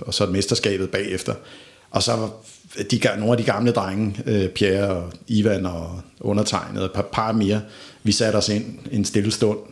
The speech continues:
Øh, der var afslutningsfest, og så satte vi os ind, og så gav vi hinanden håndslag på, at næste år, så, øh, så skulle vi altså ikke stå i den her situation, at vi skulle afgø-, at vi skulle tabe sidste kamp. Så der blev vi bare enige om, den skulle bare,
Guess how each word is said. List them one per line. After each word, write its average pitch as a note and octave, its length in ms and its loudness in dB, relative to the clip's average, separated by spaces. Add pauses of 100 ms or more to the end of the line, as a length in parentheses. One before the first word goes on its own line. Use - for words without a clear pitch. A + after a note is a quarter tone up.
(120)
Øh, G2 260 0
der G2+ 60 2
var G2 80 2
afslutningsfest, G#2 800 -2
og G#2+ 60 -4
så - 140 -2
satte G2 260 0
vi F#2+ 80 2
os F#2 120 0
ind, G2 180 -2
og F#2+ 120 -4
så F#2+ 200 0 (180)
gav G2+ 160 2
vi F2+ 40 -2
hinanden F#2 300 -4
håndslag F#2 400 -2
på, F#2+ 180 0
at F#2+ 100 -2 (580)
næste G#2+ 300 2
år, G2 220 0
så, G2 380 2
øh, F2+ 380 -2 (460)
så - 240 0
skulle - 200 -6
vi G2 60 0
altså F2+ 200 0
ikke F2+ 120 -4
stå F#2+ 160 0
i F#2 40 -2
den G2 160 -8
her F#2+ 100 -2
situation, F#2 580 -4
at F2+ 140 -4
vi F2 40 0
skulle F#2+ 220 0
afgø-, F#2+ 340 -2
at F2+ 100 -2
vi F2+ 60 0
skulle - 200 -2
tabe F#2+ 220 -2
sidste F#2+ 260 -4
kamp. - 220 -6 (540)
Så - 140 0 (240)
der A2 60 0
blev G#2 180 0
vi G#2 60 2
bare F#2+ 300 -2
enige F2+ 160 -2
om, G2+ 120 -8
den F2 140 -4
skulle - 200 -2
bare, D#2 260 -4